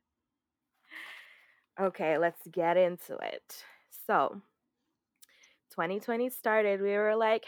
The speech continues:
"Hip, hip, hooray. Twenty twenty, it looks so cute. It's a two and a zero,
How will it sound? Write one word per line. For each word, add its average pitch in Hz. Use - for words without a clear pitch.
"Hip, 349
hip, 349
hooray. 285
Twenty 220
twenty, 277
it 262
looks 214
so 196
cute. 262
It's -
a 208
two 254
and 247
a 226
zero, 262